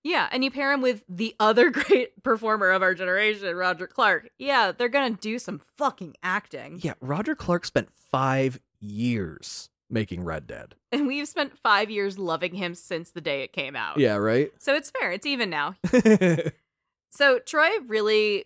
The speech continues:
Speaker 1: was focused on making this a big character piece for him, and I really appreciated that in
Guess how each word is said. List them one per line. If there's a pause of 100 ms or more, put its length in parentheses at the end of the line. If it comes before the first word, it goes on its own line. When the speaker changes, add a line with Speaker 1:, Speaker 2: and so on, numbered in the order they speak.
(120)
Speaker 1:
was
focused
on
making
this
a
big
character
piece
for
him,
and (320)
I
really
appreciated
that
in